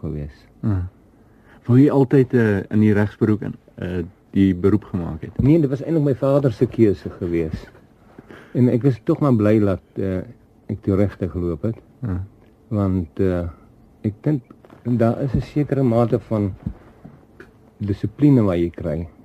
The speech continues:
Speaker 2: Mhm.
Speaker 1: Ek dink dissipline.
Speaker 2: Mhm. Mhm.
Speaker 1: As jy so 'n kursus wil toe.
Speaker 2: Ek wil terugkom tot daardie, eh, prokureurstydperk.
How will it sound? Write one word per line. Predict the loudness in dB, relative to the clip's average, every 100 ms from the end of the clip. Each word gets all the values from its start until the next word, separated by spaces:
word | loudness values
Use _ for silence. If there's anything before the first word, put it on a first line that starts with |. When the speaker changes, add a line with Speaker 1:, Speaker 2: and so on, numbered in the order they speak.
| _
Speaker 2:
Mhm. | -12 -10 -8 -6
Speaker 1:
Ek | 0
dink | 0 0
dissipline. | -4 -6 -6 -8 -8 -10 -14 _ -8
Speaker 2:
Mhm. | -4 -4 -4 -10 _ _ _
Mhm. | -10 -4
Speaker 1:
As | -4 -4
jy | -4 -2 -4
so | -6 -14
'n | -14
kursus | -14 -16 -20
wil | -20 -20
toe. | -20 -20 -20 _
Speaker 2:
Ek | 0
wil | 2
terugkom | 4 2 2 4 4 4 2
tot | -2 -2
daardie, | -2 -2 -2 0 2 2 0 -10 _ -20 -20
eh, | -12 -6
prokureurstydperk. | 0 0 2 2 4 4 2 -2 0 0 0 -4 0 0 -4